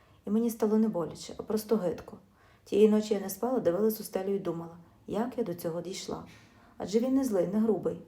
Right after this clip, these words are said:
просто скупий, холодний, наче живе поруч, але його більше турбують копійки, ніж я. Наступного дня я зібрала сумку і поїхала до мами. Мама, як побачила, відразу все зрозуміла.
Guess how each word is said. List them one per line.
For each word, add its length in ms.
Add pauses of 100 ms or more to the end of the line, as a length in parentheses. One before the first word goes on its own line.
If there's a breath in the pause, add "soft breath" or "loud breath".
(140)
просто 280
скупий, 580
холодний, 580 (380 loud breath)
наче 220
живе 260
поруч, 380
але 180
його 140
більше 240
турбують 380
копійки, 460
ніж 180
я. 220 (640 soft breath)
Наступного 480
дня 180
я 60
зібрала 360
сумку 360
і 40
поїхала 440
до 120
мами. 300 (480 loud breath)
Мама, 240
як 140
побачила, 420
відразу 340
все 200
зрозуміла. 540